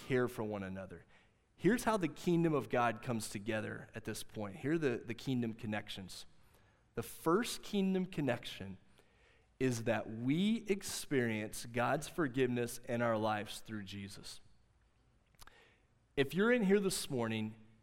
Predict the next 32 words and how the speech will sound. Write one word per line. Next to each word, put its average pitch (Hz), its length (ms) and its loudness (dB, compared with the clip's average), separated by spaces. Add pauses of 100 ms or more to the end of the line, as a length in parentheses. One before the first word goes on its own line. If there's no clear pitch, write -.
(180)
and 123 220 2
you 151 160 4
are 113 100 4
not 120 600 2
a 131 60 -2
follower 120 500 4
of 101 140 -2
Jesus, 107 560 -6
hear 143 180 0
me 135 160 4
out 113 120 6
on 104 120 -2
this - 180 -8
next - 300 -6
part. 95 220 -6 (400)
If 120 100 -4
you're 165 140 8
here 185 140 10
this 180 200 -2
morning 123 300 2
and 117 120 0
you're 123 120 2
uncertain 123 440 2
about 113 320 0
faith, 170 360 4
you're 127 100 -2
uncertain 117 380 0
about 110 240 -2
church, 139 340 -2
hear 135 140 0
me 131 160 2
out. 104 180 0